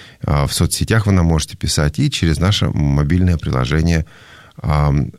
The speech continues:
Радио Теос. Для основных мобильных платформ оно есть.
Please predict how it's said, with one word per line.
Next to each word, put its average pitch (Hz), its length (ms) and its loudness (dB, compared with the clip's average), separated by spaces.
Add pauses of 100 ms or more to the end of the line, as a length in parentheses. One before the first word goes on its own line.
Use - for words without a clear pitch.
(100)
Радио 85 420 2
Теос. 71 640 -2
Для 95 640 -2 (360)
основных 85 480 -2
мобильных 71 340 -2
платформ 69 420 -2
оно 69 120 2
есть. - 380 -4